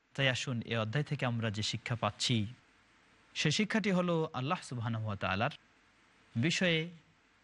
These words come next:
বাড়াবাড়ি করে এই কসম খাওয়াটা হারাম। তবে আমরা কয়েকটি সূরত বললাম যে আল্লাহ রাব্বুল আলামিন বা রাসূল সাল্লাল্লাহু আলাইহি ওয়াসাল্লাম যেগুলি নিশ্চিত করে দিয়েছেন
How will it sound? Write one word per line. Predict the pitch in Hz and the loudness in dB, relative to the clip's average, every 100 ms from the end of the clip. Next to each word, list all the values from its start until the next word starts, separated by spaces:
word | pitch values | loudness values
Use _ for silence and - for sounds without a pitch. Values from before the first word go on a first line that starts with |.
| _ _ _ _ - | _ _ _ _ -4
বাড়াবাড়ি | 117 143 196 233 | 2 2 2 0
করে | 233 196 156 | -2 -2 -2
এই | 135 | -2
কসম | 123 117 135 | -4 -6 -6
খাওয়াটা | 120 - 104 123 | -6 -2 -2 -2
হারাম। | 156 127 110 87 92 - _ _ _ _ _ _ | -4 -2 -2 -2 -4 -16 _ _ _ _ _ _
তবে | - 113 | -2 0
আমরা | 117 113 117 | 2 0 0
কয়েকটি | 120 123 - | 0 -2 -4
সূরত | 139 - 151 | -6 -2 -2
বললাম | 139 156 151 156 156 - _ _ _ _ _ _ _ _ _ - | 0 -2 0 -2 -4 -12 _ _ _ _ _ _ _ _ _ -2
যে | 131 151 | 2 4
আল্লাহ | 147 156 214 | 4 2 2
রাব্বুল | 190 156 | 0 0
আলামিন | 139 127 113 139 131 110 - _ _ _ _ _ _ _ _ | 2 2 0 0 -2 -4 -10 _ _ _ _ _ _ _ _
বা | 156 165 | 0 2
রাসূল | 160 - 254 | 2 -2 -2
সাল্লাল্লাহু | 180 139 127 127 | 0 2 2 0
আলাইহি | 120 | -2
ওয়াসাল্লাম | - 120 117 | -4 -4 -2
যেগুলি | 107 101 131 | -2 -2 -2
নিশ্চিত | 139 127 - 170 | -2 -4 -6 -6
করে | - 180 | -2 0
দিয়েছেন | 185 208 - 180 170 | 2 2 0 -4 -4